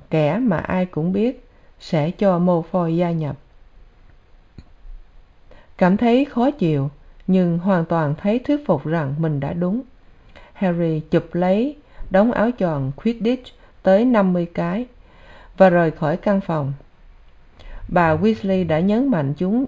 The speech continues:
nhiều ngày rằng không được để đồ cần giặt giũ cho tới phút cuối cùng. Khi đi xuống tầng thang, cậu đụng phải Ginny. Cô bé đang quay về phòng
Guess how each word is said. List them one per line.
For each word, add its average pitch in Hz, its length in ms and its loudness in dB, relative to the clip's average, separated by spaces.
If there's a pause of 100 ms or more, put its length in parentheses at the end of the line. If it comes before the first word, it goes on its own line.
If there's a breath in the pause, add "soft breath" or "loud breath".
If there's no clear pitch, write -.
nhiều 180 200 2
ngày 165 240 0
rằng 147 320 -4 (160)
không 208 280 2
được 147 200 -4
để 156 200 0
đồ 175 260 0
cần 143 320 -2
giặt 139 200 -4
giũ 147 300 -4 (380 loud breath)
cho 180 200 0
tới 196 160 0
phút 247 240 -4
cuối 220 180 2
cùng. 151 340 -4 (1120 loud breath)
Khi 175 280 0
đi 190 220 2
xuống 214 260 -2
tầng 143 420 -4 (460)
thang, 165 360 -4 (500 loud breath)
cậu 180 180 6
đụng 151 220 2
phải 147 460 -2
Ginny. 175 400 0 (920 loud breath)
Cô 226 100 4
bé 226 360 4
đang 208 320 2
quay 220 220 0
về 170 180 0
phòng 147 400 -4